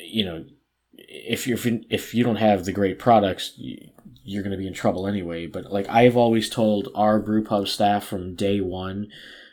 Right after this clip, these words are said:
it doesn't matter what I do behind that glass in the brew house. They are the front lines. If they can't get someone served, if people have a bad experience, if the service sucks, if they're not having a good time,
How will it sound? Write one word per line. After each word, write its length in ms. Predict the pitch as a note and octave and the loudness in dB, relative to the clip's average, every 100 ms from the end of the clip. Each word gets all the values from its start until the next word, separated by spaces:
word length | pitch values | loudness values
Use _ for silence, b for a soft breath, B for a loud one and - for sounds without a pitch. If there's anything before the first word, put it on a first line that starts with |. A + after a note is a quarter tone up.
| B | B
it 340 | A2+ - _ - | -8 -8 _ 2
doesn't 420 | A#2+ A#2 A#2 - | 4 4 -2 -4
matter 500 | G#2 G#2 G2+ F#2 F2+ | -4 -2 -4 -4 -8
what 360 | F2 F#2 G2 | -8 -6 -6
I 200 | F2 F#2 | -6 -6
do 340 | F2+ F#2 F#2+ F#2+ | -6 -6 -6 -6
behind 420 | F2 G2+ G2 F#2 | -8 -10 -10 -8
that 200 | G2 F#2+ | -8 -10
glass 460 | F#2 F#2 F#2+ G2 - | -10 -8 -6 -8 -10
in 120 | F2+ | -12
the 60 | F2 | -12
brew 300 | D#2+ F#2 G#2 | -10 -8 -4
house. 440 | A2 A2 - - B B B B B B - | -2 -2 -4 -14 B B B B B B -20
They 360 | G2 A#2+ A#2 | -4 0 2
are 180 | B2 A#2 | 2 0
the 100 | A2 | -2
front 320 | A2 A2+ G#2 | -4 -4 -4
lines. 480 | F2 F2+ E2 D#2 D#2 | -6 -12 -12 -14 -14
If 180 | E2 - | -16 -8
they 220 | G#2+ A2 | -2 -2
can't 460 | B2 - B2 A#2 G2 | -2 -4 -4 -4 -6
get 200 | A2 G#2+ | -6 -4
someone 440 | - A2+ G#2+ G2+ | -4 -4 -2 -4
served, 640 | G2 - F#2+ F#2+ F#2+ F2+ - | -6 -6 -6 -6 -8 -10 -12
if 340 | F2 E2 _ | -12 -14 _
people 340 | - A2 A2+ G#2+ | -4 -4 -2 -2
have 180 | G#2+ | -2
a 80 | G2+ | -2
bad 280 | F2+ G2 G2 | -4 -4 -4
experience, 680 | F#2+ - F#2+ F2+ F2 F2 - | -6 -8 -8 -8 -10 -12 -14
if 120 | - | -16
the 80 | - | -14
service 520 | - G#2 G2+ G2 - | -8 -6 -4 -6 -6
sucks, 420 | A2 F#2+ F#2 - | -4 -4 -6 -12
if 140 | E2+ - | -14 -14
they're 100 | E2+ | -12
not 260 | F#2+ G#2 | -8 -6
having 280 | A2 G2+ G2+ | -4 -4 -4
a 80 | F#2 | -10
good 280 | E2+ G2+ - | -8 -8 -8
time, 520 | G2+ F#2+ F#2 F#2 F2+ | -10 -10 -10 -10 -14